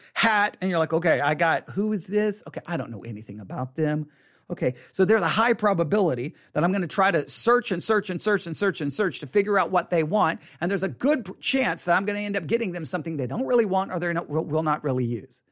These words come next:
Well, almost every single year, without fail, whenever I would get a gift, I'd be like, "What is, I, what is this?" Right? <laughs>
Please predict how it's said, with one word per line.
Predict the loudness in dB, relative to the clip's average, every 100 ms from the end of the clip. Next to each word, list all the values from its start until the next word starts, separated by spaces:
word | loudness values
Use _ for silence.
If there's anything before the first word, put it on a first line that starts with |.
| _ _ _
Well, | 0
almost | 4 4 2 -2
every | 2 4 4 0 0
single | 0 0 2 2 4
year, | 2 0 -2 -12 _ _ _ _ _
without | 0 0 2 4 2 2
fail, | -12 0 4 6 4 -2 -12 _ _ _ _ -2
whenever | 2 2 4 4
I | 4
would | 0
get | -2 -2
a |
gift, | 0 -2 -2
I'd | -2
be | 0
like, | 0 -2
"What | -4 0 4 2 0 -4
is, | -2 -2 -4 -10 _ -12
I, | -8 -8 -10 -18 _ _ _ _
what | 2 4 4
is | 2 0 -6 0
this?" | 2 2 0 -8 -12 -6
Right? | 0 2 0
<laughs> | -8